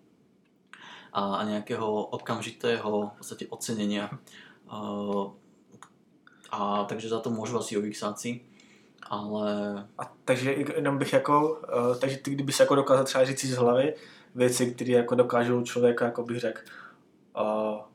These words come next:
Speaker 2: ovlivňovat a ty, ty věci, jak my umíš použít i v té aplikaci?
Speaker 1: Myslím, že áno.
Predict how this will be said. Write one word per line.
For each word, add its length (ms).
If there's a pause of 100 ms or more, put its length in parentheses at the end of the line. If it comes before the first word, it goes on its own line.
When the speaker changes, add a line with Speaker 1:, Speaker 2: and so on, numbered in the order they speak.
Speaker 2:
ovlivňovat 680
a 20
ty, 140
ty 100
věci, 220
jak 120
my 100 (280)
umíš 240
použít 320
i 40
v 100
té 80
aplikaci? 580 (3000)
Speaker 1:
Myslím, 340
že 100
áno. 340